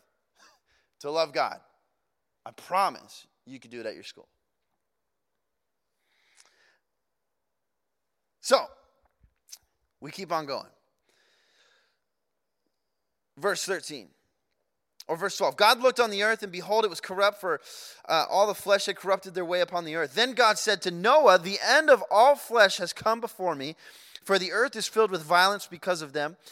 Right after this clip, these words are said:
And behold, I am about to destroy them with the earth.'" So God says, "This place is messed up. I'm gonna destroy it," right? And in fact, he says, "I'm gonna do it in a hundred twenty years."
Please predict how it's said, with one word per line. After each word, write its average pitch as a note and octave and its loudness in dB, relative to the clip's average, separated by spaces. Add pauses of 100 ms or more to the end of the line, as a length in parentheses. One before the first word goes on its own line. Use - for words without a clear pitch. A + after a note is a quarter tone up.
(200)
And D#3+ -6
behold, G#3+ 2 (360)
I F#3+ 4
am G#3 0
about F3+ 4
to F#3 -12
destroy G#3 0
them D#3+ 0 (840)
with D#3+ -2
the C#3+ -6
earth.'" F#2 -8 (2500)
So D#3 -14
God A#3+ 6
says, G#3+ -2 (340)
"This C#4 -6
place A3+ 6
is E3+ -6
messed G3 2
up. B2+ -2
I'm A#3+ -2
gonna G3+ -4
destroy D3+ 2
it," - -4
right? D3+ 4
And F3 -6
in D#3+ -12
fact, A#3+ 0
he G3+ -10
says, F#3+ -6
"I'm F#3+ -4
gonna F#3 -6
do G#3 -4
it G3+ -6
in F3+ -10
a E3 -12
hundred G3+ -4
twenty F3+ -8
years." - -12